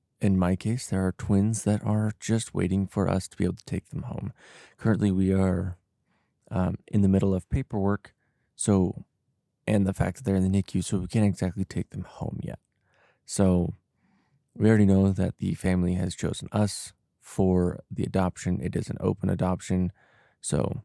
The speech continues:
there is that. That has its own ups and downs to it.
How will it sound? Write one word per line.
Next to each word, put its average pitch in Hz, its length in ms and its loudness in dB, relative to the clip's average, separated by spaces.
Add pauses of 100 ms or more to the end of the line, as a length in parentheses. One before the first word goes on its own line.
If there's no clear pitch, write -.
(140)
there - 240 -6
is 98 220 -2
that. - 340 -4
That 123 300 0
has 107 460 -2
its - 180 -6 (240)
own 110 540 2 (340)
ups - 420 -2
and 101 200 0
downs - 400 -6
to - 140 -10
it. - 200 -10